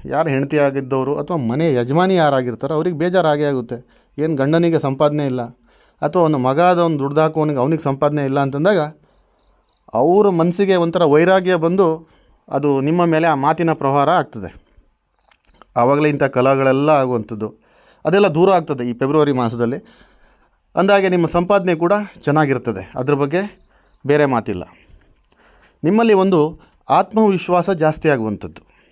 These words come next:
ಈ ವೃಶ್ಚಿಕ ರಾಶಿಯವರಲ್ಲಿ ಸೋಲಿನ ಸರಮಾಲೆ ಉಂಡು ಉಂಡು ಉಂಡು ಏನಾಗಿತ್ತು, ಧೈರ್ಯ ಹೇಳೋದನ್ನು ಕಳ್ಕೊಂಡಿದ್ರಿ ತಾವೆಲ್ಲ. ಅಂಥ ಧೈರ್ಯ ಕಳ್ಕೊಂಡವ್ರು ಯಾರೆಲ್ಲ ಇದ್ದೀರೋ ಅವರಿಗೆ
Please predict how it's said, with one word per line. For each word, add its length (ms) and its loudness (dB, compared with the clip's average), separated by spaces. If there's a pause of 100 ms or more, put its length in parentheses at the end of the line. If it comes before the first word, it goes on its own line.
(400)
ಈ 40 -4
ವೃಶ್ಚಿಕ 420 -2
ರಾಶಿಯವರಲ್ಲಿ 720 0
ಸೋಲಿನ 500 0 (540)
ಸರಮಾಲೆ 420 2
ಉಂಡು 320 2
ಉಂಡು 240 0
ಉಂಡು 520 -2 (320)
ಏನಾಗಿತ್ತು, 460 0
ಧೈರ್ಯ 300 2
ಹೇಳೋದನ್ನು 460 2
ಕಳ್ಕೊಂಡಿದ್ರಿ 540 -2
ತಾವೆಲ್ಲ. 320 -4 (1160)
ಅಂಥ 200 -2 (120)
ಧೈರ್ಯ 300 4
ಕಳ್ಕೊಂಡವ್ರು 480 2
ಯಾರೆಲ್ಲ 300 2
ಇದ್ದೀರೋ 480 0 (160)
ಅವರಿಗೆ 640 -2